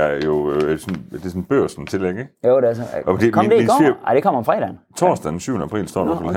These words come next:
Speaker 1: fald her,
Speaker 2: undskyld,
Speaker 1: så
Speaker 2: jeg
Speaker 1: jeg, jeg ved det ikke. Jeg, jeg læser aldrig sådan noget her.
Speaker 2: Nej.
Speaker 1: Men, øh, mine svigerforældre, de er jo sådan både gamle nok og sofistikerede nok til, de holder, de holder sat mange aviser.
Speaker 2: De holder simpelthen stadigvæk en avis.
Speaker 1: Nogen.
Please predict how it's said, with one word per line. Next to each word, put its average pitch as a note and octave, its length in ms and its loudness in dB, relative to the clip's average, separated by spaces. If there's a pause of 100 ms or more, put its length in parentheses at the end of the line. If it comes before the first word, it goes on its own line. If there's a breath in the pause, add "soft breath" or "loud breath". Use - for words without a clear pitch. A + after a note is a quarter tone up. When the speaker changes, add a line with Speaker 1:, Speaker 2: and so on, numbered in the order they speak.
(100)
Speaker 1:
fald D#3 100 -6
her, B2+ 80 -8
Speaker 2:
undskyld, C#2+ 80 -4
Speaker 1:
så - 80 -4
Speaker 2:
jeg F2+ 400 -2
Speaker 1:
jeg, F2 60 4
jeg B2+ 80 4
ved C#3+ 120 2
det D#2+ 80 0
ikke. G#2 200 -4
Jeg, C3 300 0
jeg C#3 160 2
læser G#2 200 2
aldrig A#2+ 140 0
sådan G#2 200 -6
noget G#2 140 -6
her. - 220 -10 (320)
Speaker 2:
Nej. E2+ 80 2
Speaker 1:
Men, E2+ 140 2
øh, - 60 -20 (240)
mine F#2 120 0
svigerforældre, F#2 420 0
de F2+ 100 -4
er A2 40 4
jo G2 60 0
sådan F#2 160 -6
både G2+ 220 2
gamle A#2+ 320 0
nok F#2+ 240 0
og D2+ 280 2
sofistikerede F#2+ 600 -2
nok D#2+ 100 -10
til, E2 120 -8
de F2+ 80 -4
holder, E2+ 200 -4 (120)
de F2+ 80 -2
holder D2+ 180 -2
sat - 320 -8
mange D#2 220 -8
aviser. D#2 300 -12 (840 loud breath)
Speaker 2:
De B2+ 60 -2
holder C3 220 4
simpelthen A#2 340 -6
stadigvæk A#2 300 -6
en A2+ 60 -10
avis. A2 380 -12 (400)
Speaker 1:
Nogen. A#2 340 0